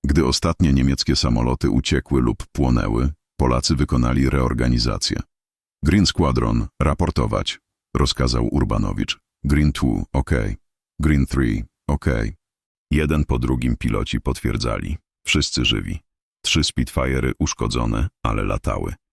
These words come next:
Siedem niemieckich myśliwców zestrzelonych. Ale to był tylko pierwszy kontakt. Berlin był jeszcze daleko. „Kurs utrzymać, lecimy dalej”, powiedział Urbanowicz spokojnie.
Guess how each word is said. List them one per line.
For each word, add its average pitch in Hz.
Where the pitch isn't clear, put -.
Siedem 69
niemieckich 64
myśliwców 64
zestrzelonych. 55
Ale 57
to 60
był 57
tylko 64
pierwszy -
kontakt. -
Berlin 62
był 52
jeszcze -
daleko. 52
„Kurs 71
utrzymać, 57
lecimy 67
dalej”, 50
powiedział 64
Urbanowicz 53
spokojnie. 50